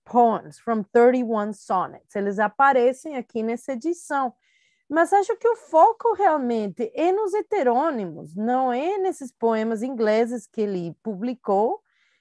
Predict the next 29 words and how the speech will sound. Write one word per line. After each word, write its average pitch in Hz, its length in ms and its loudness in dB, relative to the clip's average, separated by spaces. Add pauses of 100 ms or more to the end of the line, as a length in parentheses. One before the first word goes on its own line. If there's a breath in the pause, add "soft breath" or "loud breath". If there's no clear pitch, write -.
(140)
É, 208 640 -2
eu 220 140 -2
poderia 269 380 -2
estar 330 280 2
errada, 269 540 4
mas 202 180 -8
eu 240 60 0
acredito 247 500 -8
que - 140 -8
eles 311 240 -4
são 311 100 -4
mais 302 260 -4
uma 320 180 -4
curiosidade, 220 1120 0
né? 196 260 -8 (400)
O - 40 -20
fato 226 300 0
dele 233 240 -2
ter 247 200 -6
escrito 240 680 -6
em, 214 320 -6
e, 269 180 0
obviamente, 254 880 -4 (520)
não 285 280 2
que 392 140 0
não 359 140 2
seja 311 360 -2
interessante, 302 960 -4
mas 202 280 -2